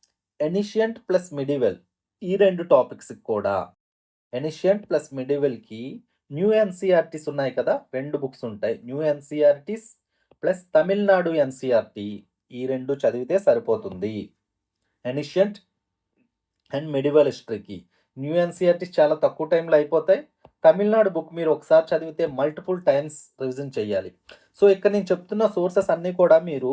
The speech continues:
ఒకసారి ఫిజికల్ కాపీ అయితే ఫిజికల్ కాపీ, మీరు ఆన్‌లైన్లో చదవగలిగితే సాఫ్ట్ కాపీ తీసుకొని దాన్ని మొత్తం చదవండి end to end. అందులో ఏ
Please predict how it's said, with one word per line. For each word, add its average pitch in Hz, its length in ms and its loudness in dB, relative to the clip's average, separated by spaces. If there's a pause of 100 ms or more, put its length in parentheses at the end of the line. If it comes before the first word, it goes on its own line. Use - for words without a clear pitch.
(480)
ఒకసారి 147 640 6
ఫిజికల్ 160 480 2
కాపీ 160 340 4
అయితే 160 200 -2
ఫిజికల్ 143 440 -4
కాపీ, 160 420 2
మీరు 147 340 -4
ఆన్‌లైన్లో 165 500 -2
చదవగలిగితే 156 680 2 (460)
సాఫ్ట్ 151 340 2
కాపీ 156 300 4
తీసుకొని 139 540 -8 (440)
దాన్ని 170 260 4
మొత్తం 139 400 -2
చదవండి 147 480 0 (420)
end 131 240 -6
to 151 180 -4
end. 135 240 -2 (480)
అందులో 175 340 2 (180)
ఏ 156 120 0